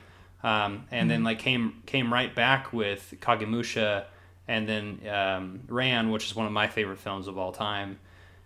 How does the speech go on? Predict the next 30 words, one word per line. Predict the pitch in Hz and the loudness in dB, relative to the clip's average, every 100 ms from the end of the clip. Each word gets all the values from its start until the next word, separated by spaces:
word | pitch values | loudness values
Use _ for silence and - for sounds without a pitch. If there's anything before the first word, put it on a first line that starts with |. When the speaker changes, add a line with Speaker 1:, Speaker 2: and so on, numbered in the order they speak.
| - | -2
Speaker 1:
Uh, | 107 98 | 2 2
and | 101 | 2
then | 117 117 | 0 2
Speaker 2:
Wow. | |
Speaker 1:
finally | 139 139 143 135 | 6 8 8 6
Dreams, | 117 117 120 123 117 107 | 4 2 2 2 2 0
the | 110 | 0
last | 104 110 - | 0 -2 -2
movie | 110 104 | -4 -4
that | 101 98 | -4 -4
he | 110 | -4
directed, | 107 101 92 - 95 95 | -2 -2 -2 -4 -6 -6
which | 110 110 98 - | -6 -4 -4 -4
is | 104 95 - - - - - - - | -4 -6 -8 -14 -20 -20 -20 -20 -14
such | - - 180 160 | -6 0 4 4
an | 131 | 2
underrated | 117 113 107 98 92 | 2 2 2 0 -4
gem. | 98 90 90 - - | -4 -6 -8 -14 -6
Like, | 107 | 0
that | 113 | 0
movie | 123 110 | 0 -2
is, | 95 - - - - - - - - | -4 -6 -8 -12 -20 -20 -20 -20 -16
it's | - 135 | -10 2
such | 180 139 | 4 4
a | |
good, | 135 131 113 - | 4 0 0 -8
uh, | 120 107 92 - | -8 -6 -8 -12
you | - 117 | -8 -4
know, | 101 | -4
vignette, | 101 107 104 95 87 - | -2 -2 -2 -4 -4 -8